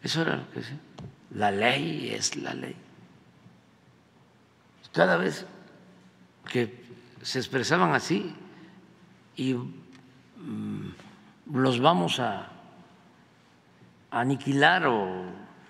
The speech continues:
van a tener su escarmiento, no, este, matanzas de jóvenes, no, eso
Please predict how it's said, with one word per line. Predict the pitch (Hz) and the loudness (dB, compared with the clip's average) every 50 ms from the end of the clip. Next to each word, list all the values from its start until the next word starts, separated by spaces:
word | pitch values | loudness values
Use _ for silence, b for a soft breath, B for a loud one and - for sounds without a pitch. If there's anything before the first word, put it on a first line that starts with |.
| - - - - - _ _ _ _ - - - B B B B B B B B B B B B B 147 139 135 123 117 | -20 -20 -20 -20 -20 _ _ _ _ -20 -20 -20 B B B B B B B B B B B B B -14 -16 -6 2 6
van | 135 156 175 | 6 6 6
a | 170 - - | 4 0 2
tener | 139 139 143 156 151 | 2 2 2 2 2
su | 123 143 156 | 4 2 2
escarmiento, | - - - 147 143 143 143 151 160 160 160 156 156 - 226 247 - - - - - - - - - - - - - - - - | 2 4 6 6 8 8 8 6 6 6 6 4 2 0 -4 -4 -4 -10 -14 -16 -16 -18 -18 -20 -20 -20 -20 -20 -20 -20 -8 0
no, | - 170 214 208 - - - - - - - - - - - - - - - - - - - - - - - - - _ _ - - - - - - 139 131 127 | 4 4 6 4 4 0 -8 -12 -16 -18 -18 -18 -18 -18 -20 -20 -20 -20 -20 -20 -20 -20 -20 -20 -20 -20 -20 -20 -20 _ _ -20 -20 -20 -20 -20 -18 -16 -16 -14
este, | 117 - - - - 104 98 98 - - - - - - - - - _ _ _ _ _ _ _ _ _ _ _ _ _ _ - - - - - - - - - | -12 -14 -14 -12 -8 -8 -8 -8 -10 -16 -20 -20 -20 -20 -20 -20 -20 _ _ _ _ _ _ _ _ _ _ _ _ _ _ -18 -16 -16 -16 -16 -16 -16 -12 -4
matanzas | 107 117 131 135 - 165 165 160 156 156 143 120 127 | 0 2 2 4 6 4 4 4 2 0 0 0 0
de | 131 | 2
jóvenes, | - 160 170 180 160 151 151 147 139 139 139 143 143 139 131 - - - - - - - - - - - - - - - - - _ - _ - - _ _ _ _ _ - - - - - - - B B B B B B B B B B B | 4 6 6 6 6 4 2 4 2 2 2 0 0 -2 -4 -6 -10 -14 -18 -20 -20 -20 -20 -20 -20 -20 -20 -20 -20 -20 -20 -20 _ -20 _ -20 -20 _ _ _ _ _ -20 -20 -20 -20 -20 -20 -20 B B B B B B B B B B B
no, | - 135 170 208 247 254 233 175 - - - - - - - - - - - - - - - | 4 6 8 8 8 6 2 0 -2 -6 -8 -10 -10 -12 -12 -14 -16 -16 -16 -14 -14 -8 -2
eso | - 151 170 - 202 196 175 147 | 0 0 2 4 4 4 4 2